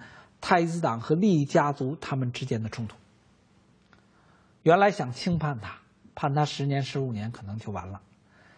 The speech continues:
但是薄熙来在政治上有要求，所以就一切打乱了。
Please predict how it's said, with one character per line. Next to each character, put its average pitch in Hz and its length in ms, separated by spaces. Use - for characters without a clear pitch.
但 151 200
是 139 120
薄 156 200
熙 156 100
来 139 220
在 143 260
政 151 260
治 127 80
上 110 220
有 104 160
要 165 180
求， - 160
所 135 220
以 131 80
就 127 180
一 120 160
切 147 200
打 - 200
乱 127 220
了。 95 80